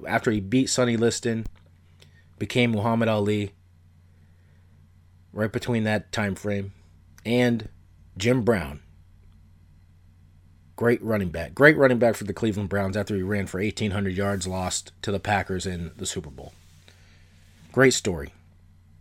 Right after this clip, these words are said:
Great story. Right after the fight against Sonny Liston, he beat Sonny Liston, become the heavyweight champ. All four of those guys are in a room in Miami,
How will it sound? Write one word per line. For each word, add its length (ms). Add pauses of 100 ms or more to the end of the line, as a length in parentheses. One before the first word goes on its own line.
(1600)
Great 200
story. 340 (540)
Right 160
after 240
the 80
fight 440
against 300
Sonny 220
Liston, 300
he 60
beat 200
Sonny 220
Liston, 420
become 260
the 160
heavyweight 380
champ. 340 (640)
All 160
four 300
of 40
those 200
guys 480 (440)
are 160
in 60
a 80
room 400
in 100
Miami, 540